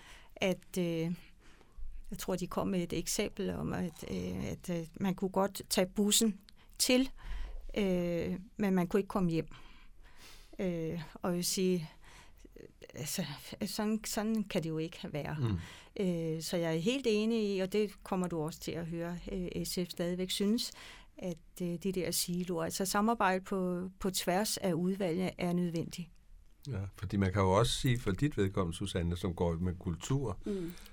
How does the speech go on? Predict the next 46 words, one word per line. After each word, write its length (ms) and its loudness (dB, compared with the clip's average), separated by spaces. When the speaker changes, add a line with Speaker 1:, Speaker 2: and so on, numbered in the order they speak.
Speaker 2:
der 80 2
er 40 4
jo 60 4
mange 260 8
aktiviteter. 880 4
Øh, 280 2
så 140 4
vidt 160 4
jeg 80 8
husker, 300 0
så 160 2
kører 220 4
bussen 420 0
hjem 240 4
til 140 -2
Margrethe-gården 640 0
klokken 240 0
fjorten 440 0
den 140 2
sidste. 440 0
Og 180 -2
der 80 6
er 60 10
jo 60 12
mange 260 10
arrangementer 500 4
om 100 2
aftenen. 420 2
Speaker 3:
Ja, 120 -2
præcis. 260 -6
Speaker 2:
Og 120 8
hvis 180 2
man 80 4
så 140 8
ikke 140 8
har 100 6
flekstrafik 680 2
heller, 300 2
eller 220 -2
det 160 4
har 200 12
man, 320 8
men 420 6
det 140 2
koster, 360 4
Speaker 3:
Ja. 140 -6